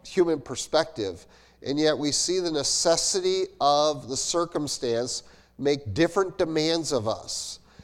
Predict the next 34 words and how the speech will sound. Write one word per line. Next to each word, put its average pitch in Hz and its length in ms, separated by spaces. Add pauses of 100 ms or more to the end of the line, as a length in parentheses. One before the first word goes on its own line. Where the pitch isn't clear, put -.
(160)
That - 640 (180)
in 147 80
a 139 80
circumstance 160 760
that 156 100
may 160 140
demand 151 460 (140)
one 151 320
kind 156 420
of 127 100
ministry, 120 760 (340)
and 143 240
we 143 160
are 135 120
very 131 260
patient 170 640
and, 120 500 (320)
and, 123 560 (120)
um, 101 440 (140)
very, 123 460 (180)
uh, 90 280 (280)
s-, - 400 (220)
from 117 180
a 110 80
human 151 300
perspective, 123 480
loving, 151 580
although 113 280 (100)
all 127 260
of 113 80
this 101 220
is 104 120
loving 107 320
ministry, 104 640